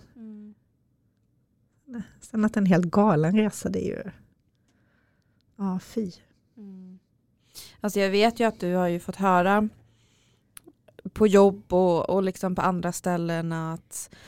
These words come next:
Speaker 1: "Är du gravid eller när ska du ha barn?" Och,
Speaker 2: Mm.
Speaker 1: för när man har en meteos så får man ju en svullen mage.
Speaker 2: Absolut.
Speaker 1: Eh, jag har också fått den kommentaren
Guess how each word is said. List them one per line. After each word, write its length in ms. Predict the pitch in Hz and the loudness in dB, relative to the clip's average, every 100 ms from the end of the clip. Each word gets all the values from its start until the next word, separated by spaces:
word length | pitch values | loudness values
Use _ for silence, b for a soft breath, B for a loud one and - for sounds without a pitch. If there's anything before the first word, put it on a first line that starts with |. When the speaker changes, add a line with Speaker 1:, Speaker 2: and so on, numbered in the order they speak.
| b b b | b b b
Speaker 1:
"Är 140 | 226 | 2
du 340 | 233 220 214 | 6 8 6
gravid 640 | 196 208 214 262 226 175 185 | 4 4 4 4 2 -2 -2
eller 240 | 185 185 | -2 0
när 180 | 185 208 | 0 -2
ska 180 | - 208 | -2 -2
du 160 | 233 | 0
ha 200 | 240 226 | 0 0
barn?" 480 | 190 - 190 190 175 | 0 -2 -4 -4 -2
Och, 480 | 180 175 175 175 - | -4 -4 -4 -8 -10
Speaker 2:
Mm. 260 | 202 202 180 | -4 0 2
Speaker 1:
för 80 | 202 | 2
när 80 | |
man 140 | 208 226 | 2 2
har 140 | 262 | 4
en 120 | 262 | 2
meteos 460 | 262 247 233 254 359 | 0 -2 -2 -4 -4
så 120 | 240 | -6
får 140 | 220 214 | -4 -2
man 200 | 202 196 | 0 0
ju 180 | 208 | 0
en 140 | 254 226 | -2 -4
svullen 420 | - 208 202 185 | -2 0 0 0
mage. 500 | 190 175 170 180 220 320 _ _ - - | 0 -2 -2 -2 -2 -4 _ _ -12 2
Speaker 2:
Absolut. 680 | 175 - - 247 262 285 - | 2 2 0 4 6 4 0
Speaker 1:
Eh, 480 | 214 202 190 190 190 190 | -2 0 0 -2 -4 -2
jag 80 | 202 | 0
har 160 | 202 | 2
också 260 | 196 - 202 | 0 -2 -6
fått 260 | 220 208 | -6 -6
den 200 | - 196 | -4 -4
kommentaren 880 | 190 196 196 196 196 196 214 247 254 | -2 -2 -2 -2 -2 -2 -4 -6 -12